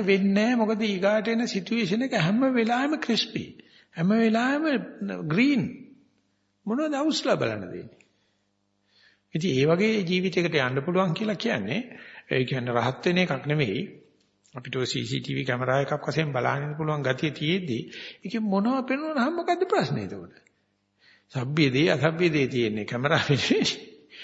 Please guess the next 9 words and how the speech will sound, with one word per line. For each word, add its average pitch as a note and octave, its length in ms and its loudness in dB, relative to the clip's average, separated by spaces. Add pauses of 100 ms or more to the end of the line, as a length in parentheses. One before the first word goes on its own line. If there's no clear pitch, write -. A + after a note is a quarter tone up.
(260)
කැමරාව G3+ 460 0
ගණන් E4 280 -4
ගන්නෑ. E4 360 -8 (1080)
ඒ C#3+ 100 0
වගේ C3+ 300 2
ඔය C3 240 2 (160)
රෙකෝඩින් C3+ 500 2
මැෂින් C3 320 -2
එක E3 120 -2